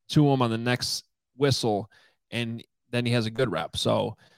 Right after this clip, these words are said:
he's working that stuff out. I, what I probably should have gone with for this segment, by the way, guys, is the fact that Cole Kmet was not practicing.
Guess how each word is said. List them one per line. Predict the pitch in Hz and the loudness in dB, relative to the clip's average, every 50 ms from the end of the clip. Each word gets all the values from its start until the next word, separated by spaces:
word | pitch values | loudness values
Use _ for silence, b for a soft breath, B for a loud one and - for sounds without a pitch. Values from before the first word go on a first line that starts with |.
| b b b - | b b b 0
he's | 185 190 180 | 4 6 8
working | 208 190 165 160 143 | 8 8 6 4 2
that | 135 127 - | 2 2 4
stuff | - 131 117 - | 4 4 4 4
out. | 120 120 110 - - | 4 2 2 2 2
I, | - 175 | 4 4
what | 185 190 202 226 233 | 6 6 8 8 8
I | 277 | 6
probably | - - - 226 269 285 302 294 | 6 6 6 6 8 8 8 6
should | 233 - 240 214 | 6 6 4 4
have | 175 147 | 4 6
gone | 156 160 175 185 | 6 6 6 4
with | 202 214 202 - | 4 2 0 0
for | - 190 185 | 2 2 2
this | 180 165 - | 4 2 2
segment, | - 190 180 175 196 208 202 160 - | 0 0 -2 0 -2 -4 -4 -2 0
by | 180 185 | 2 4
the | 185 190 | 6 6
way, | 196 196 190 | 6 4 4
guys, | 180 190 190 196 190 160 | 4 2 4 2 2 0
is | - 165 151 | 0 -2 -2
the | 139 147 | -2 0
fact | - 175 165 151 - | 0 0 0 0 -2
that | 143 | -2
Cole | - - 147 143 | 0 2 2 2
Kmet | - 143 135 127 120 - | 2 -2 -4 -4 -4 -4
was | - 120 117 | -6 -8 -8
not | 107 98 - | -10 -10 -10
practicing. | - 95 90 - - - 87 | -12 -12 -12 -14 -16 -20 -20